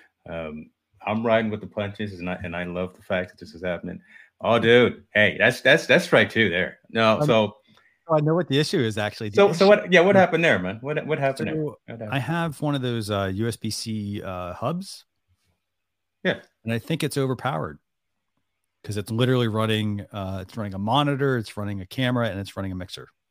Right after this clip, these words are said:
Speaker 1: Oh my God.
Speaker 2: So,
Speaker 1: Well, you, you
Speaker 2: uh,
Speaker 1: gotta go spend some of that Christmas money and get yourself some, uh,
Speaker 2: I know, right?
Speaker 1: <laughs>
Speaker 2: Gotta get a,
Speaker 1: some,
Speaker 2: get a
Speaker 1: some
Speaker 2: Thunderbolt hub or
Speaker 1: additional,
Speaker 2: something.
Speaker 1: you know,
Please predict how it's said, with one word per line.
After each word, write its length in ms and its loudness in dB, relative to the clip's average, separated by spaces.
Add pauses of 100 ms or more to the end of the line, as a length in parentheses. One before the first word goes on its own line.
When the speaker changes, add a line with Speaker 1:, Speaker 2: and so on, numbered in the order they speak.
(800)
Speaker 1:
Oh 140 -10
my 120 -12
God. 120 -18
Speaker 2:
So, 320 -10 (120)
Speaker 1:
Well, 180 0
you, 300 -6
you 80 -4
Speaker 2:
uh, 40 -4
Speaker 1:
gotta 200 0
go 100 0
spend 320 -2
some 160 -2
of 60 0
that 160 -2
Christmas 360 -6
money 240 -2
and 80 0
get 160 -2
yourself 380 -4
some, 220 -6
uh, 280 -2
Speaker 2:
I 80 -6
know, 60 -2
right? 260 -6 (140)
Speaker 1:
<laughs> 240 -8
Speaker 2:
Gotta 140 2
get 120 2
a, 60 0
Speaker 1:
some, 120 -2
Speaker 2:
get 120 -8
a 60 0
Speaker 1:
some 120 -2
Speaker 2:
Thunderbolt 460 2
hub 160 4
or 40 -2
Speaker 1:
additional, 80 0
Speaker 2:
something. 260 -4 (440)
Speaker 1:
you 60 2
know, 140 4